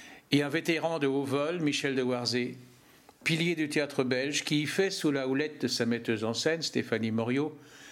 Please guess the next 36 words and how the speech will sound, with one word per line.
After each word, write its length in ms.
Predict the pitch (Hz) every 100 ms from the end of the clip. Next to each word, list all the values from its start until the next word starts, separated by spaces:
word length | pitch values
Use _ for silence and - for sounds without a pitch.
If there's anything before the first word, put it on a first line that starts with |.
| - - - _
la 100 | 143
stupéfiante 720 | 143 - 233 208 180 - 160 135
démonstration 800 | 151 151 147 - 143 - 175 175
qu'une 200 | 147 139
interprétation 760 | 139 143 147 135 131 - 127
théâtrale 600 | 123 120 117 135 139 139 - - - - - _
peut 160 | - 127
être 300 | 147 143 -
la 100 | 127
plus 160 | 123 123
pénétrante, 720 | 123 151 151 - 117 107 -
la 80 | 113
plus 280 | - 123 143
éclairante 720 | 160 156 123 110 98 - -
des 140 | 120
modalités 680 | 113 120 120 113 113 - 113
de 80 | 104
la 80 | 98
lecture. 600 | 98 101 - 98 95 107 - - - - - - -
On 100 | 135
commençait 420 | 175 170 - 180
presque 280 | 202 185 156
à 40 |
désespérer, 760 | 143 127 120 - 113 107 101 - - - - - - -
à 80 | 147
force 320 | - 151 -
de 80 | 139
voir 320 | 120 127 123
le 100 | 117
théâtre 460 | 117 127 123 123 -
ne 60 | 113
plus 160 | 120
entretenir 640 | 113 113 113 - 113 120 110
avec 220 | 104 -
le 80 | 104
texte 460 | 101 113 - -